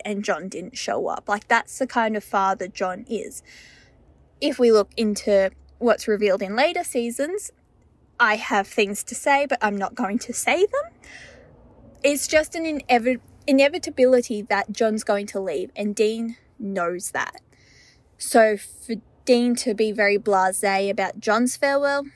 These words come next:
kind of fits. And with Sam's "thanks for everything" speech,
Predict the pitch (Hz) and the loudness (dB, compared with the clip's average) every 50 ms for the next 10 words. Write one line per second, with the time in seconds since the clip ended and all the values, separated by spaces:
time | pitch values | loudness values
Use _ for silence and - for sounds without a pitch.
0 | - - - - - - _ _ - - - - 247 240 226 202 - - - 180 | -10 -10 -8 -10 -14 -14 _ _ -16 -12 -4 -2 0 0 0 -4 -6 -4 -4 -4
1 | - _ - - - - - _ _ _ _ _ _ _ _ _ _ _ _ _ | -4 _ -8 -12 -12 -12 -14 _ _ _ _ _ _ _ _ _ _ _ _ _
2 | _ _ _ _ _ _ _ - - - - _ _ _ - 285 254 247 247 240 | _ _ _ _ _ _ _ -20 -20 -20 -20 _ _ _ 4 6 6 8 8 6
3 | 240 240 233 226 - - - - 285 277 285 285 294 302 302 294 294 - - - | 6 6 4 4 4 0 -2 2 4 4 4 4 2 2 2 0 0 -2 -4 -6
4 | _ _ _ _ - 262 247 - 277 254 247 254 - - - 233 214 220 233 240 | _ _ _ _ -16 -14 -6 -2 0 0 0 0 -2 -4 -2 0 2 2 2 0
5 | 269 269 - - 285 277 277 - - - 285 294 320 320 _ _ - - | -2 -4 -4 -6 -6 -6 -6 -8 -6 -4 -4 -4 -4 -8 _ _ -20 -20